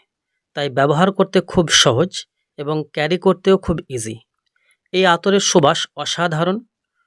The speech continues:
লক্ষ লক্ষ মানুষ এই আতরের সুবাসে মুগ্ধ হয়েছেন। অ্যারাবিয়ান সুগন্ধির সাথে ফ্রেঞ্চ সুবাসের অতুলনীয় কম্বিনেশন রয়েছে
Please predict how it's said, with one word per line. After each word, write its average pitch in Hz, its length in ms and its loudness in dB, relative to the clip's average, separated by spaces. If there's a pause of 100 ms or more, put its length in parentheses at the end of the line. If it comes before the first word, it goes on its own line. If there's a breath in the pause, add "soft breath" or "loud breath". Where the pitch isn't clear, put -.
(160)
লক্ষ 175 320 -6
লক্ষ 214 220 2
মানুষ 190 460 2
এই 160 120 4
আতরের 135 340 0
সুবাসে 139 440 0
মুগ্ধ 143 280 0
হয়েছেন। 120 400 0 (220)
অ্যারাবিয়ান 185 520 2
সুগন্ধির 180 640 2
সাথে 156 540 -4 (640)
ফ্রেঞ্চ 208 340 2
সুবাসের 170 600 0 (500)
অতুলনীয় 202 720 0
কম্বিনেশন 190 800 0
রয়েছে 156 520 4